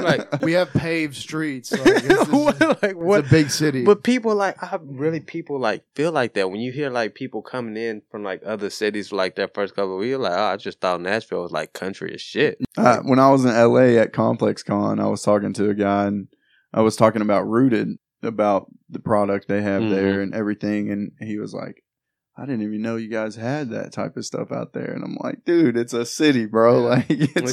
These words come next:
Speaker 1: It's a city, bro.
Speaker 3: <laughs>
Speaker 1: They really think, like, Nashville is just, like, this backwoods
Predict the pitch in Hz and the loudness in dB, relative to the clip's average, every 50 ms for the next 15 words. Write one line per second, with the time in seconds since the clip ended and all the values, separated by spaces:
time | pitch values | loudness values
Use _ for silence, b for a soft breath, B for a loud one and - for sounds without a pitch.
0 | - - 139 147 135 120 - 240 - 131 131 135 135 120 110 104 95 - 98 98 | -2 0 0 0 0 -2 -4 -6 -2 0 2 2 2 2 2 2 2 2 2 4
1 | 101 - 143 143 113 120 123 123 - 101 107 113 117 113 107 - - 110 104 101 | 8 8 8 8 8 6 6 6 4 4 4 2 2 2 0 0 0 0 0 0
2 | 95 92 90 95 95 85 92 92 95 95 98 101 101 - - - 95 92 92 90 | 0 0 -2 -2 -2 -2 -4 -4 -2 0 2 2 0 -2 -6 -6 -4 -2 -2 -2
3 | 90 87 87 - 87 87 87 - 85 85 85 85 85 82 - 85 90 87 85 82 | -2 -4 -6 -8 -8 -8 -8 -4 -4 -2 -2 -2 -4 -6 -8 -8 -8 -8 -8 -12
4 | 78 80 - 90 87 90 92 87 - - 82 82 82 87 90 90 90 90 87 85 | -16 -10 -6 -2 -2 -2 -2 -4 -6 -10 -10 -8 -6 -6 -4 -4 -4 -4 -4 -6
5 | 82 - | -8 -12